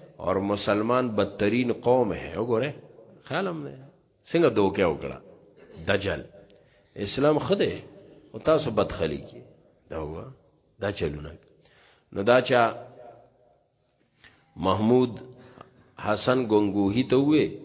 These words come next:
چې دا وایي، ناغوی زهر کی گولی شهد میں ملا کر دی ہے. ته وګوره،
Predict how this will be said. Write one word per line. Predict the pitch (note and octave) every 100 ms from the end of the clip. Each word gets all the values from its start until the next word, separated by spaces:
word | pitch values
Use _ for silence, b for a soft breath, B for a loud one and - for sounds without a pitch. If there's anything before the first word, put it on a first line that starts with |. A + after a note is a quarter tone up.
| - - - -
چې | -
دا | F2+ A#2+ B2+
وایي، | G#2 D2+ C2 -
ناغوی | D2+ F2+ G2 A#2 C3
زهر | A2+ B2 C3 C#3 C3
کی | - A2+ G#2 E2+
گولی | G#2+ A#2+ C3 B2+
شهد | - A#2+ A#2+ A#2
میں | A2 A2 G2+ F#2
ملا | F#2 F#2+ G2
کر | F#2 G2 F2+
دی | E2 F2 E2+
ہے. | D2+ C#2+ C2+ E2 F2+ - _ -
ته |
وګوره، | A#2+ C#3 C3